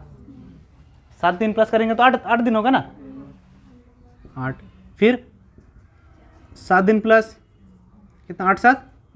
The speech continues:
पन्द्रह, फिर सात दिन प्लस पन्द्रह सात बाईस, फिर सात दिन प्लस उनसठवाँ दिन, कैसे जाएंगे?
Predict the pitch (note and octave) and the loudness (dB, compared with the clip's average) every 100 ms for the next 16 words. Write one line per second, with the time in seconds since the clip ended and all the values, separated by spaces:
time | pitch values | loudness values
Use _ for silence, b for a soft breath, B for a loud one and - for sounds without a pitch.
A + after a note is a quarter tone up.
0 | - - - - - - C#3+ C3+ C3+ C3+ | -20 -20 -20 -20 -20 -14 -10 -8 -8 -14
1 | - - G3+ F#3 G#3 G#3 A3 A3+ A#3 A#3 | -20 -8 -6 0 0 2 -2 0 0 -2
2 | - - F#3 G3+ G#3 C4 - _ _ _ | -16 -10 -4 0 2 2 0 _ _ _
3 | _ _ _ _ _ _ _ - - - | _ _ _ _ _ _ _ -20 -20 -20
4 | - B2+ A#2+ - - F#3+ G#3+ G#3 A3+ G#3+ | -14 -10 -10 -10 -2 0 2 0 0 2
5 | A#3 A#3+ - - - - - F3 G3 G3+ | 0 0 -6 -20 -20 -20 -8 -4 0 4
6 | B3 G#3 A#2+ - _ _ _ - - C4 | 4 2 -4 -10 _ _ _ -18 -8 -2
7 | B3+ A3+ F#3 | 0 2 -2